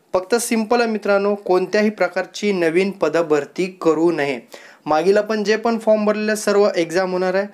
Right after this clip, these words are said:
पण ते थोडं उशीर न होणार आहे. ते कधी होणार आहे ते पण तुम्हाला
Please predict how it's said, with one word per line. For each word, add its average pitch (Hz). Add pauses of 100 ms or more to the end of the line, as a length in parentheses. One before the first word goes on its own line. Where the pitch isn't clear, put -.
(420)
पण 214
ते 220
थोडं 226
उशीर 220
न 226
होणार 202
आहे. 202
ते 208 (120)
कधी 190
होणार 196
आहे 190
ते 180
पण 180
तुम्हाला 185